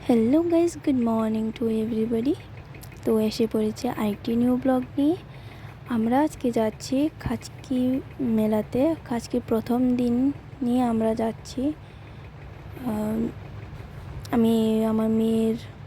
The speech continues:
মানসী দেবো বলে, আমার ভাগ্নি, আমার পুচকু, আমার ছোট দেওর আর আমার হাজব্যান্ড যাচ্ছি। এই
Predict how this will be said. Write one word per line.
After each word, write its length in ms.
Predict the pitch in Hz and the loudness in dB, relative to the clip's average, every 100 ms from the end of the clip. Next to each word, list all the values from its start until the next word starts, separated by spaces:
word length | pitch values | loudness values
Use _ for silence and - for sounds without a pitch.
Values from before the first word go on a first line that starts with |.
| - - - 247 | -16 -16 -8 -2
মানসী 380 | 220 220 220 | 0 0 0
দেবো 240 | 240 233 226 | 2 4 4
বলে, 240 | 226 220 | 2 2
আমার 280 | 226 226 226 | 2 2 2
ভাগ্নি, 440 | 226 226 214 226 | 0 0 0 0
আমার 220 | 233 226 226 | 0 0 0
পুচকু, 640 | 247 226 - - 233 240 247 | -2 -4 -4 0 2 2 0
আমার 280 | 233 220 | 0 -2
ছোট 280 | 220 233 226 | -2 -2 0
দেওর 360 | 233 226 233 247 | 0 2 2 2
আর 140 | 226 | 0
আমার 240 | 220 220 226 | 0 0 0
হাজব্যান্ড 440 | 220 214 226 220 | -2 -2 -2 0
যাচ্ছি। 400 | 226 - - 285 - - - - - - | -2 -4 -4 -4 -4 -10 -14 -14 -12 -2
এই 120 | 254 | 0